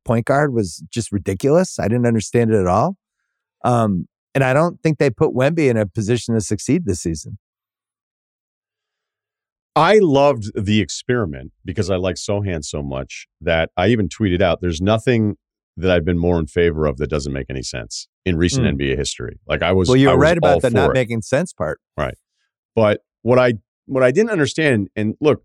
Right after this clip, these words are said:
Speaker 2: Haralabob, who I have a ton of respect for, you know, and K O C, who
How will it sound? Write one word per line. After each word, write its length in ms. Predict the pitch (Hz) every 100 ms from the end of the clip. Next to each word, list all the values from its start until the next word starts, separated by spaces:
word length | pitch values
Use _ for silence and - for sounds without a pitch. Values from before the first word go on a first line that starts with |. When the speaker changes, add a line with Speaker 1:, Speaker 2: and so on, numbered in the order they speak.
| -
Speaker 2:
Haralabob, 680 | 101 117 135 113 113 104 92
who 180 | 98 95
I 160 | 85 85
have 160 | 95 87
a 40 |
ton 180 | 82 104
of 60 | 95
respect 320 | 82 90 82
for, 200 | 85 85
you 100 | 95
know, 100 | 95
and 120 | 82 80
K 180 | 98
O 60 | 90
C, 460 | - 110 113 90 80
who 260 | 87 78